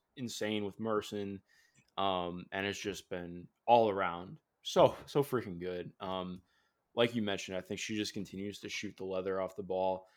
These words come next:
And I think, to me, what is probably most im-, impressive about Chelsea, I think when you talk about somebody who so many of their shots are self-created,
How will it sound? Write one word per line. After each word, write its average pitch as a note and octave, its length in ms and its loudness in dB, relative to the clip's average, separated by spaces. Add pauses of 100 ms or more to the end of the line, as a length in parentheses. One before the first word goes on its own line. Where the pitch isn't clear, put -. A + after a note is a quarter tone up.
(180)
And C#3 100 6
I D3+ 60 10
think, B3 260 0
to D3+ 120 0
me, G#2+ 240 0
what G#2 300 2 (100)
is F#2+ 140 -6
probably F#2+ 360 -2
most G#2 320 -4
im-, G2 240 -8
impressive G2+ 500 -6
about F#2+ 280 -6
Chelsea, G2+ 360 -6
I G2+ 40 0
think G#2 160 -8
when G#2+ 100 -4
you A#2+ 80 -4
talk B2 240 -4
about A#2 220 0
somebody A2 320 -2
who G2 100 -8
so F#2+ 220 -8
many F#2+ 140 -4
of F#2+ 80 -4
their F#2 120 -6
shots F#2 480 -4
are F#2 60 -14
self-created, F#2 880 -4